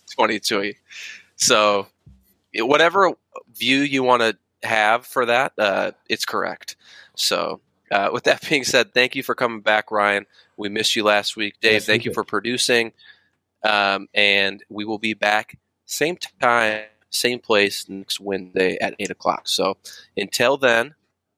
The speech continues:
Speaker 1: Dave does it the best, but what do we say?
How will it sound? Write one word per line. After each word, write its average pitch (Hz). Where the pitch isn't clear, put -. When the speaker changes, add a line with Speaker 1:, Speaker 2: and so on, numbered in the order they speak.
Speaker 1:
Dave 117
does 123
it 131
the 127
best, 117
but 98
what 110
do 120
we 120
say? 104